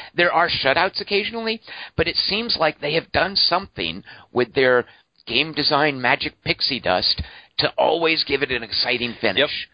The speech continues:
Speaker 1: To make it super close. It's all about, like, building up power, and, and people are hitting each other dramatically, and it's who gets in that killing blow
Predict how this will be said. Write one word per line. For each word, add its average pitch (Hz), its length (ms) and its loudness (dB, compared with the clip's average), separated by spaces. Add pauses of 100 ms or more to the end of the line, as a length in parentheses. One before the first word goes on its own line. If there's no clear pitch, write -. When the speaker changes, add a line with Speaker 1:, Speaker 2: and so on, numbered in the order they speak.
(300)
Speaker 1:
To 113 40 -8
make 117 180 0
it 113 80 0
super 170 340 0
close. 135 380 2 (200)
It's - 120 -4
all 135 120 4
about, 117 200 2
like, 107 200 -4
building 160 280 2
up 139 120 0
power, 131 360 4
and, 123 120 -4
and 110 320 -6
people 131 200 0
are - 80 2
hitting 147 300 0
each - 140 -2
other 139 180 2
dramatically, 117 680 2 (240)
and 113 120 0
it's - 120 0 (120)
who 175 100 4
gets 156 240 -4
in 139 140 -2
that 120 180 0
killing 123 320 -2
blow 104 240 2